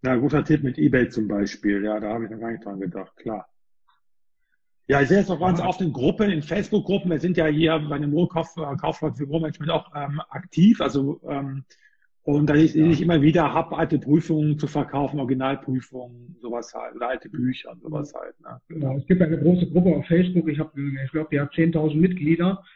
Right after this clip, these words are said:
Speaker 1: Ja,
Speaker 2: Äh, da
Speaker 1: ja.
Speaker 2: sind dann auch Leute bei, beziehungsweise Ausbilder und,
Speaker 1: Ja.
Speaker 2: äh, Dozenten et cetera.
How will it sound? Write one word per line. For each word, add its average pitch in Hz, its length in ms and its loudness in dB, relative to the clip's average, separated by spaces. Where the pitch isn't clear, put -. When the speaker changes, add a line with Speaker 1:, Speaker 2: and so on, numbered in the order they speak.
Speaker 1:
Ja, 127 200 -2
Speaker 2:
Äh, 147 40 0
da 147 80 0
Speaker 1:
ja. 135 80 2
Speaker 2:
sind 170 140 4
dann 147 160 4
auch 139 200 -4
Leute 165 360 0
bei, 156 340 -2
beziehungsweise 147 640 -4
Ausbilder 156 760 2
und, 147 260 -6
Speaker 1:
Ja. 135 380 -4
Speaker 2:
äh, 147 80 -6
Dozenten 160 640 -2
et 135 140 -20
cetera. 165 460 -8